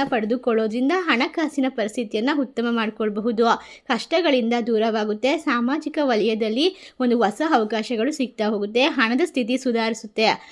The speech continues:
ಹೂಡಿಕೆ ಮಾಡಿದಂತಹ ಹಣ ಉತ್ತಮವಾಗಿ ಲಾಭದಿಂದ ತುಂಬಿರುತ್ತೆ ಅಂತ ಹೇಳಿದ್ರೆ ತಪ್ಪಾಗೋದಿಲ್ಲ. ಈ ರಾಶಿ ಚಕ್ರದವರಿಗೆ ಇನ್ನು ಮುಂದೆ ಕಷ್ಟಗಳಿಂದ ಮುಕ್ತಿ. ಪರಿಹಾರ ಅಂತ ಅಂದ್ರೆ ಅರಳಿ ಮರಕ್ಕೆ ಪೂಜೆ ಮಾಡಿ ಹನ್ನೊಂದು ಸುತ್ತು ದಾರವನ್ನ ಸುತ್ತಿ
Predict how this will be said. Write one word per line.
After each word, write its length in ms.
ಹೂಡಿಕೆ 420
ಮಾಡಿದಂತಹ 540
ಹಣ 280
ಉತ್ತಮವಾಗಿ 760
ಲಾಭದಿಂದ 640
ತುಂಬಿರುತ್ತೆ 520
ಅಂತ 200
ಹೇಳಿದ್ರೆ 280
ತಪ್ಪಾಗೋದಿಲ್ಲ. 720
ಈ 60
ರಾಶಿ 360
ಚಕ್ರದವರಿಗೆ 720
ಇನ್ನು 260
ಮುಂದೆ 280
ಕಷ್ಟಗಳಿಂದ 720
ಮುಕ್ತಿ. 400
ಪರಿಹಾರ 640
ಅಂತ 320
ಅಂದ್ರೆ 520
ಅರಳಿ 300
ಮರಕ್ಕೆ 340
ಪೂಜೆ 380
ಮಾಡಿ 340
ಹನ್ನೊಂದು 540
ಸುತ್ತು 320
ದಾರವನ್ನ 520
ಸುತ್ತಿ 640